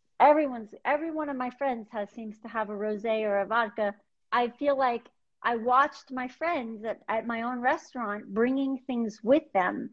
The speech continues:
to flavor their vodka with, or to make their drink a little healthier or a little lower calorie, a little lower sugar, and thought, "Gosh, you know, I can't believe that, you know, people are using all of these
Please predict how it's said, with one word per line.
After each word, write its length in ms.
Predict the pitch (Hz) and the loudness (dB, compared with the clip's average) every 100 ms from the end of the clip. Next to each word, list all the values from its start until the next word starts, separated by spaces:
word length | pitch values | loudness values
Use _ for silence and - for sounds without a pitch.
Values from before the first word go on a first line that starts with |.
| _ _ - | _ _ -8
to 100 | 254 | -8
flavor 560 | - 226 233 220 226 | 2 6 8 6 4
their 200 | 220 220 | 4 4
vodka 420 | 208 285 320 - | 6 6 4 -2
with, 220 | - - - | -6 -8 -10
or 280 | - 226 233 214 - | -4 0 0 -4 -4
to 300 | 214 208 202 _ _ - | -2 -2 -6 _ _ -2
make 320 | 226 254 254 | 2 2 2
their 160 | 226 214 | 0 0
drink 340 | 220 262 240 | 0 -2 0
a 40 | 214 | 0
little 240 | 208 202 | 2 0
healthier 720 | - 285 285 240 190 180 180 - _ - | 2 2 2 0 0 2 -2 -6 _ -2
or 100 | 214 | 0
a 60 | |
little 260 | 214 220 214 | 4 4 4
lower 280 | 214 208 208 | 4 2 0
calorie, 440 | - 247 233 220 | 4 6 6 2
a 40 | |
little 200 | 208 202 | 0 -2
lower 220 | 190 185 185 | 0 -2 -2
sugar, 440 | - 269 220 190 - | -6 -2 0 0 -2
and 340 | 214 208 208 - _ _ | -4 -4 -6 -12 _ _
thought, 340 | 247 233 - - | 2 2 2 0
"Gosh, 360 | 277 381 - | 2 2 0
you 60 | 220 | -2
know, 120 | 214 | 0
I 100 | 196 | 0
can't 320 | 233 - 320 - | -2 -2 -4 -2
believe 460 | 269 294 285 226 | -2 0 0 2
that, 260 | 220 208 202 - _ _ _ | 6 6 4 -2 _ _ _
you 100 | 254 | 0
know, 140 | 247 233 | 4 2
people 380 | - 302 311 269 | 4 2 4 4
are 80 | |
using 560 | 240 233 311 370 302 233 | 6 4 4 4 2 0
all 260 | - 208 214 | 4 4 4
of 120 | 196 | 2
these 260 | 214 208 | -2 -2